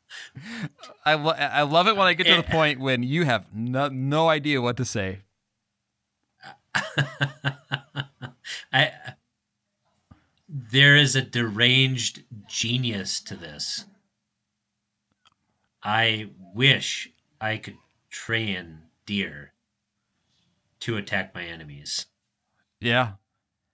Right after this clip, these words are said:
Speaker 1: I could,
Speaker 2: I mean,
Speaker 1: but I
Speaker 2: I
Speaker 1: don't
Speaker 2: do
Speaker 1: ha-, I could, but I don't have the dough.
Speaker 2: <laughs>
Speaker 1: I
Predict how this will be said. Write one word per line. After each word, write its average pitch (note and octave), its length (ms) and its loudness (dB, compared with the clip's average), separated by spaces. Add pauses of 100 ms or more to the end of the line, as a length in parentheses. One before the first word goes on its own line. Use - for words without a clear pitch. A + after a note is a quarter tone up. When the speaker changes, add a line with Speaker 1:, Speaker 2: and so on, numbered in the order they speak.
(800)
Speaker 1:
I - 120 2
could, A2+ 160 -2
Speaker 2:
I - 60 6
mean, D3 80 8
Speaker 1:
but B2 120 4
I C3 60 8
Speaker 2:
I - 40 6
Speaker 1:
don't C3+ 120 4
Speaker 2:
do A#2 60 0
Speaker 1:
ha-, A#2+ 80 -6 (180)
I C3+ 100 4
could, D#3 280 0
but A#2+ 100 2
I B2 40 6
don't B2+ 120 2
have A#2 180 2
the A2 80 0
dough. G#2+ 360 2 (1040)
Speaker 2:
<laughs> - 180 -10
Speaker 1:
I - 1080 0